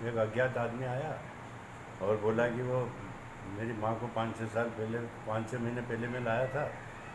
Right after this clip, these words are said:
तो वो आ-, आपने आशीर्वाद दिया था, तो उनको बोला, "आराम पड़ गया, तो इसलिए मैं इक्कीस हज़ार रुपये यहाँ मंदिर में चढ़ाना चाहता हूँ।" तो मैंने कहा, "भाई, मंदिर में चढ़ा दे आप, मत हो कि नहीं, वो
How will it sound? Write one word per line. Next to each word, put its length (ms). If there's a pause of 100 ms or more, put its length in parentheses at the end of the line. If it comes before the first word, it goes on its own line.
(200)
तो 100
वो 120
आ-, 580
आपने 220
आशीर्वाद 420
दिया 260
था, 240
तो 140
उनको 180
बोला, 200
"आराम 300
पड़ 140
गया, 200
तो 140
इसलिए 200
मैं 180
इक्कीस 300
हज़ार 200
रुपये 280 (560)
यहाँ 100
मंदिर 340
में 180
चढ़ाना 360
चाहता 360
हूँ।" 100 (540)
तो 60
मैंने 160
कहा, 100
"भाई, 200
मंदिर 160
में 180
चढ़ा 220
दे 180
आप, 160 (380)
मत 280
हो 140
कि 80
नहीं, 220
वो 260